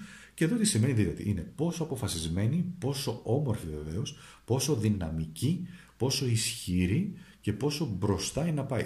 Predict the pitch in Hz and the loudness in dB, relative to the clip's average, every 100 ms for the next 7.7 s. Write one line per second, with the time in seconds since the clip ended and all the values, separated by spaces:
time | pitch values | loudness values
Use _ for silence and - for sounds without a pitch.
0 | 92 123 233 285 247 - - 107 - 85 | 2 2 2 2 2 0 -2 -4 -6 -6
1 | 101 - - 92 98 185 214 208 135 98 | -4 -2 -2 0 0 0 0 -2 0 -2
2 | - 71 - - - - - - - 110 | -4 -8 -10 -20 -20 -20 -18 -4 0 2
3 | - 180 185 127 113 180 139 165 175 90 | 2 0 2 2 2 2 2 2 2 2
4 | 87 107 85 78 - - - 139 117 107 | 6 6 4 -2 -8 -16 -2 0 4 4
5 | 107 107 110 107 107 - 95 85 82 - | 6 6 4 4 2 -2 -4 -4 -4 -6
6 | 90 - - 117 113 107 101 107 98 98 | -10 -12 -4 4 6 6 4 4 2 2
7 | 92 90 87 87 95 98 98 | 2 2 2 2 2 2 -2